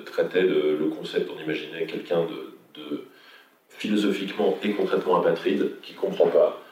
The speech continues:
le fait qu'il existe des frontières et, euh, et tout ce que ça peut créer, tout ça, qui comprend pas la notion de nation, et qui juste parle de ça.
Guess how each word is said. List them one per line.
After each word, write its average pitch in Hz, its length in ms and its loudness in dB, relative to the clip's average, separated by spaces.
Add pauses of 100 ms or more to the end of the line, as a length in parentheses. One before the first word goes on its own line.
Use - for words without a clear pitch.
(220)
le - 120 -6
fait - 180 0
qu'il - 140 -2
existe 82 240 -2
des 76 60 2
frontières 82 800 2
et, 71 360 0
euh, 65 200 2 (480)
et - 40 -20
tout - 120 -20
ce - 60 -16
que - 100 -14
ça 73 100 -4
peut - 140 -2
créer, 71 320 0
tout 76 160 4
ça, - 200 0
qui - 140 -10
comprend 78 240 2
pas 82 100 6
la 80 80 6
notion - 260 -4
de - 260 -14
nation, - 300 -4 (320)
et - 140 -16
qui - 160 -18
juste - 340 -14 (760)
parle - 320 6 (100)
de - 120 -16
ça. - 240 -14